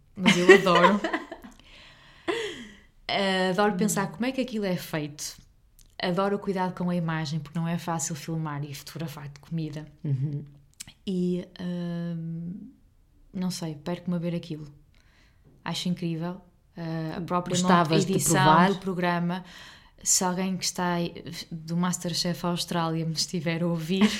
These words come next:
Speaker 1: <laughs> eu não me importo de ir para lá servir cafés, ok? Só para ver como é que vocês fazem aquilo tudo. Eh, por, por acaso, pronto, é assim, era uma das coisas que eu gostava de fazer um dia,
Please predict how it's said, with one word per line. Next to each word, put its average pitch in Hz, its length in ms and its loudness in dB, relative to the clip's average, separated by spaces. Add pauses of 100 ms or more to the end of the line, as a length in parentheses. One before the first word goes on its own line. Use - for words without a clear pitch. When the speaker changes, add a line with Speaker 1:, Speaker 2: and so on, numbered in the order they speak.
(400)
Speaker 1:
<laughs> - 520 -4
eu 185 80 0
não 190 100 0
me 190 80 0
importo 196 320 2
de 202 60 4
ir - 40 0
para 190 120 -2
lá 185 140 2
servir 180 320 -2
cafés, 160 640 -4
ok? 170 380 -4
Só 180 160 -2
para 180 140 -2
ver 175 140 -4
como 175 160 -6
é 175 60 -2
que 170 60 -12
vocês 180 300 -2
fazem 170 340 -2
aquilo 175 220 -4
tudo. 143 320 -10 (960)
Eh, 175 120 -6
por, - 160 -12 (200)
por 254 100 0
acaso, 294 280 4
pronto, 277 200 2
é 190 40 4
assim, 180 240 -2
era 233 200 6
uma 247 180 2
das 226 160 -2
coisas 240 280 0
que - 100 -4
eu 214 40 0
gostava 202 340 -2
de 196 80 -2
fazer 185 380 -2
um 180 80 0
dia, 202 440 2